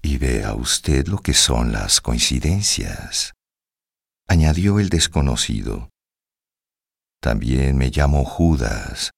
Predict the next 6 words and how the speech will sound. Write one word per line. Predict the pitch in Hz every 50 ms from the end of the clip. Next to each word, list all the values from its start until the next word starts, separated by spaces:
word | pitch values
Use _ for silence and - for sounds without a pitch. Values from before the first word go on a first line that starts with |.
| _ _ _ _ _ _ _ _ _ _ _ _ -
como | - 65 65 65
el | 65 64 -
que | - 71 69
vendió | 65 67 65 64 60 62 69 76 73 69 67 64
a | 60 57
Cristo". | - - - - - 62 57 52 - - - - - - - - 95 95 - - 69 -